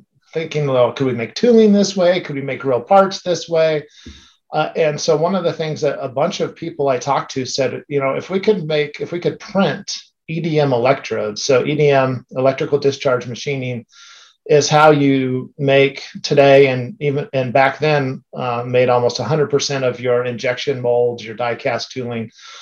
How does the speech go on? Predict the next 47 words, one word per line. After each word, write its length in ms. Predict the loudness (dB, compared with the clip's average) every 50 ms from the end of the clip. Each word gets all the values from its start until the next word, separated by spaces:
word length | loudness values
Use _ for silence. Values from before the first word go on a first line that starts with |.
| -20 -14 -2
So 140 | 2 2 4
you 160 | 4 4 2
would 120 | 2 2
form 280 | 2 4 6 6 6 6
an 80 | 4
electrode 500 | 4 4 4 4 2 2 4 6 6 6
and 160 | 6 4 0 -4
you'd 160 | -6 -4 -2
burn 220 | 0 0 2 0
it 120 | 0 0 0
into 200 | 0 -2 -2 -2
the 100 | -2 -2
metal 540 | -2 -2 -2 -2 0 -2 -4 -4 -6 -14 _ -16
to 120 | -14 -12
get 160 | -10 -10 -10
the 80 | -8 -8
shape 320 | -6 -4 -4 -4 -4 -6 _
there 120 | -4 -4 -4
for 200 | -4 -8 -12 -12
tooling. 520 | -8 -6 -6 -4 -4 -4 -6 -6 -8 -10 _ _ _ _ _ -20 -20 -20 -20 -20 -20 _ _ _ _
And 260 | 0 2 2 2 0 2
so 420 | 4 6 8 8 8 8 8 4
I 40 | 4
said, 180 | 4 4 6
"Hey, 140 | 6 6 6
if 100 | 6 4
we 80 | 2 2
can 160 | 2 2 4
make 220 | 4 2 2 2
these 160 | -2 -2 0 0
electrodes 880 | 0 0 0 0 0 0 0 -2 -2 0 0 0 0 0 -4 -6 -8 -8
with 220 | -10 -8 -4 -4
rapid 320 | -4 -4 -4 -8 -12 -8
prototyping, 760 | -6 -4 -4 -4 -4 -6 -4 -6 -6 -6 -6 -8 -8 -8 -10 -14 _ _ -20 -20 -20 _ _ _
we 160 | 0 0 2
could 200 | 4 2 2 4
dramatically, 1080 | 2 0 0 2 2 4 4 2 2 0 -2 -4 -4 -4 -2 -2 -2 -4 -6 -10 -14 _ _ _ _
um, 520 | -6 -6 -4 -4 -4 -4 -6 -6 -8 -10 -14 _ _ 0
simplify 540 | 0 0 2 2 -2 -2 0 2 2 2
the 100 | 2 0
way 160 | -2 -2 -4 -4
we 140 | -6 -8
make 200 | -8 -10 -10 -12
tooling, 480 | -10 -6 -6 -4 -4 -4 -6 -6 -6 -6
and 140 | -6 -8 -8
you 140 | -8 -10 -4
could, 240 | -4 -4 -4 -4